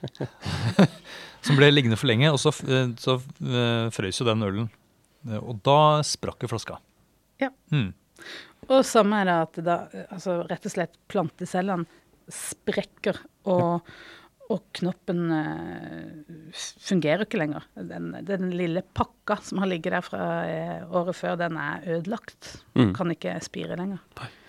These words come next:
Speaker 3: Og så er det også noe som heter ekstracellulær frysing, og da vil vannet rundt selve plantecellen fryse, og det kan gjøre at, eh, den trekker fuktighet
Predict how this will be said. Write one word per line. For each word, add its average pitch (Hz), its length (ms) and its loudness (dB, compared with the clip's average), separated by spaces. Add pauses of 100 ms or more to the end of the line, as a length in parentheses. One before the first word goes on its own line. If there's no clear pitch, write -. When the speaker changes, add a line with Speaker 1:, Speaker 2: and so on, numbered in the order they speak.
(460)
Speaker 3:
Og 113 160 2
så 120 100 8
er 107 80 12
det 110 80 8
også 107 160 6
noe 107 80 6
som 104 100 0
heter 98 520 0
ekstracellulær 110 960 0
frysing, - 320 2
og 107 80 4
da 110 120 6 (280)
vil 107 240 2
vannet 95 560 0
rundt 104 240 -2
selve 87 400 -2 (760)
plantecellen 90 680 0
fryse, 104 400 -2
og 104 100 0
det 92 140 -2
kan 101 120 -2
gjøre 82 200 -2
at, - 180 -12
eh, 87 220 -2 (640)
den - 100 -4
trekker - 460 -4
fuktighet - 640 -4